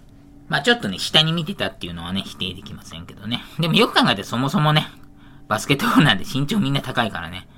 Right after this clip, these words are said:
まあ、親父狩りにあります、あっちゃいますよね、私。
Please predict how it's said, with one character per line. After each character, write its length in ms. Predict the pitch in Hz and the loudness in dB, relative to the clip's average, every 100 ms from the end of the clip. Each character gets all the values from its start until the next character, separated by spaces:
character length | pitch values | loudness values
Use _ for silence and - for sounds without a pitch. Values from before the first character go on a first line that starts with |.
| - - - | -20 -16 -8
ま 200 | 98 90 | -6 0
あ、 40 | |
親 180 | 110 131 | 4 4
父 100 | - | 4
狩 120 | 147 | 2
り 60 | 127 | 4
に 80 | |
あ 60 | 117 | 2
り 80 | 117 | 2
ま 100 | 113 | -2
す、 120 | - | -6
あ 140 | 113 110 | -4 -4
っ 20 | - | -4
ち 100 | - | -10
ゃ 40 | |
い 20 | 85 | -10
ま 60 | |
す 80 | - | -10
よ 80 | 95 | -8
ね、 80 | 95 | -8
私。 400 | - - 98 | -8 -12 -12